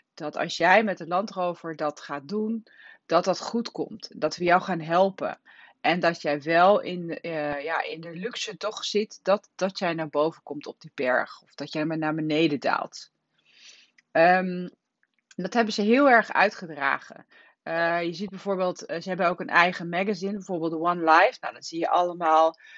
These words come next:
ehm, ja, de verhalen achter auto's, eh, de verhalen achter de ontwikkeling van de nieuwste technologieën. Ehm, ze gaan ook challenges aan.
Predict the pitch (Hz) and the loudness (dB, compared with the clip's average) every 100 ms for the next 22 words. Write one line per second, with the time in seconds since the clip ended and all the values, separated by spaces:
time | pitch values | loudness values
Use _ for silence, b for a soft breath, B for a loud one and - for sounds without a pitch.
0 | B _ - 165 160 165 165 165 165 165 | B _ -2 2 4 2 2 2 2 0
1 | 160 160 160 160 - 170 160 165 - 170 | 0 0 -2 -6 -10 -10 -10 -10 -12 -8
2 | 180 180 185 190 175 131 - - - - | 4 8 8 6 0 -2 -4 -6 -14 -6
3 | 156 165 165 151 143 143 - - b b | -6 -6 -10 -10 -10 -12 -16 -18 b b
4 | b - 165 165 165 180 156 170 180 185 | b -10 -10 -10 -12 -14 0 4 4 4
5 | - - - - 170 151 170 - 165 175 | 0 -4 -6 -18 -12 -12 -12 -10 -10 -10
6 | 160 170 165 160 175 185 170 - - 175 | -12 -14 -14 -10 -8 -8 -8 -12 -8 -8
7 | 165 175 185 190 - 233 214 202 175 175 | -8 -12 -8 -8 -6 -4 0 0 0 -2
8 | - B B B - 151 151 156 156 156 | -6 B B B -8 -4 -4 -4 -4 -4
9 | 151 139 - - - 147 156 151 - 208 | -4 -6 -8 -12 -6 -4 -4 -6 0 2
10 | 196 180 170 - 143 147 143 156 | 2 -2 -6 -2 0 0 -2 -6